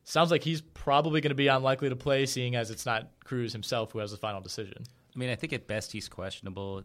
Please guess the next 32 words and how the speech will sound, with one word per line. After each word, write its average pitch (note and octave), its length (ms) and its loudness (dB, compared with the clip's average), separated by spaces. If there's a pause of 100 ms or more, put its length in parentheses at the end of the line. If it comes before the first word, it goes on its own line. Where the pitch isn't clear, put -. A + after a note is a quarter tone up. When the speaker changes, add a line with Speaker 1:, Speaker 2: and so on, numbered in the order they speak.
Speaker 2:
It - 140 -20
doesn't B2+ 220 -6
really A2 160 -6
seem G#2+ 400 -6 (100)
likely F#2 400 -6
that G2 100 -12
they're G2+ 80 -12
gonna F2+ 180 -8
rush F2+ 220 -8
him F#2 140 -12
back. F2+ 320 -10 (640)
Um, F#2 320 -12 (120)
again, A2 320 -6
from G#2 180 -10
a - 20 -12
fantasy A2 520 -6
perspective, G#2 680 -8
the - 100 -14
Sunday A#2 380 -4
night G#2+ 260 -6
game, G2 300 -10
anytime B2 400 -8
you G2+ 80 -10
go G2+ 200 -8
into G2 120 -8
Sunday G2 320 -10
night, F#2+ 300 -10 (640)
unless G#2+ 200 -8
you A2 100 -8
have, G#2+ 120 -8
like, G2+ 140 -10
a, F#2 200 -10